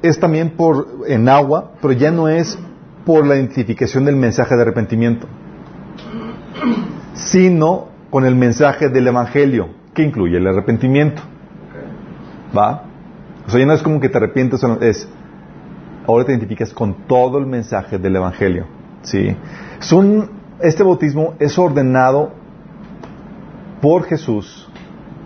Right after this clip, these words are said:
¿sí? Mateo veintiocho, del diecinueve al veinte.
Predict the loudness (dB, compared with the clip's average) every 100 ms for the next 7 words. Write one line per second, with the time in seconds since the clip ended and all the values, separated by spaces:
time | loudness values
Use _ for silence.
0 | -20 -20 -16 -4 -2 -2 -4 -10 -18 -20
1 | -18 -14 -4 -2 2 4 4 2 0 -2
2 | -2 -2 0 -2 -2 0 2 2 -2 -4